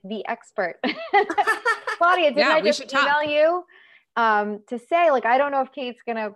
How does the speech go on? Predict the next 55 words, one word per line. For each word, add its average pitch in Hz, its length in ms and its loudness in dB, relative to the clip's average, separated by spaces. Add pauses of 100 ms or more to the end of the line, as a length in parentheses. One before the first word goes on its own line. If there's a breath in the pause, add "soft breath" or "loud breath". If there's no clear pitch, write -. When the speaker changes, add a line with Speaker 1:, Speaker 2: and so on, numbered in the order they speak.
(100)
Speaker 1:
have 226 260 -2
it 240 60 0
out 302 240 0
yet, 214 260 0
but 214 200 0 (440)
Claudia 269 380 -4
has 240 100 -6
a 220 80 -4 (140)
deep 220 280 -8
interest 208 440 -12
in, 165 280 -12 (120)
um, 156 420 -14
human 180 200 -12
rights 160 280 -16
law - 200 -14 (240)
and 196 120 -10
has 254 180 -4
Speaker 2:
Oh, - 60 -12 (100)
Speaker 1:
done 262 200 0
the 285 60 0
Speaker 2:
we 262 60 -2
Speaker 1:
work 254 140 2
Speaker 2:
should, 247 60 -2
Speaker 1:
on 226 80 -2
the 214 80 -4
ground. 180 480 -6 (580)
Um, 170 340 -6
it 185 80 -12
Speaker 2:
we 165 100 -16
should - 20 -6
Speaker 1:
will 214 140 0
Speaker 2:
totally 247 260 -2
Speaker 1:
do 226 40 -6
it 208 40 -10
Speaker 2:
talk 226 220 -2
Speaker 1:
in - 20 -14
Speaker 2:
about 180 240 -6
it. 156 140 -8 (420)
We 214 80 -16
should 220 80 -8
Speaker 1:
Yeah. 208 120 0
Speaker 2:
do 190 80 0 (140)
a, 214 220 -14
we 233 100 -4
should 262 160 -6
do 359 140 0
a 392 60 0
class 254 340 -2
on 233 100 -2
over, 262 300 -4
the 226 200 -10
oversight 233 420 -8
board, 170 260 -8
or, 190 120 -2
uh, 180 300 -2